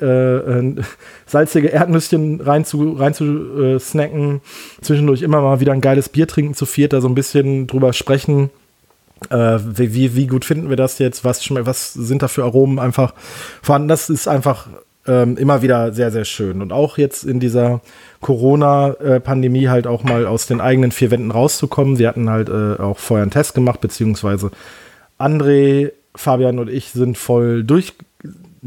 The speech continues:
ich bin noch nicht hundert Prozent, ich bin morgen tatsächlich, ist mein Impfschutz erst voll da, aber, äh, es waren, äh, drei von vier, ne, zwei von vier hatten vollen Impfschutz. Äh, Nils wurde zwei Tage, bevor wir uns getroffen haben, geimpft. Ich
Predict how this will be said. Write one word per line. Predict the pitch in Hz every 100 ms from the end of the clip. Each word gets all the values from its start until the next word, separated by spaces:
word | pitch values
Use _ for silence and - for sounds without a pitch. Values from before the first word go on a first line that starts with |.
| 143
ich | 170 -
bin | 160
noch | 143
nicht | 156 -
hundert | 170 165
Prozent, | 156 - 135
ich |
bin | - 135
morgen | 131 143 165 165
tatsächlich, | 160 143 147 135
ist | -
mein | 139
Impfschutz | 139 147 - 135
erst | - 135 - _ _ - - - -
voll | - 139 135
da, | 123 131 135
aber, | 131 123 123
äh, | 120 117 117 120
es | -
waren, | 127 127 123 120 _ _ _ _ _ _ _ -
äh, | 127 120 117 113 110 104
drei | 123 127 143
von | - 156 135
vier, | - 151 143 143 143 135
ne, | 139 123
zwei | 143 151
von | 165 143
vier | - 147 135
hatten | 131 131
vollen | - 156 170
Impfschutz. | 151 151 - 151 143 - -
Äh, | 135 123 123 123
Nils | 127 139 139 - 117
wurde | 123 127 120
zwei | - 135 127
Tage, | 131 127 120
bevor | 113 117 127
wir |
uns | 123
getroffen | 127 - 143 147
haben, | 131 127
geimpft. | 123 120 123 117 - 131
Ich | 127 - 110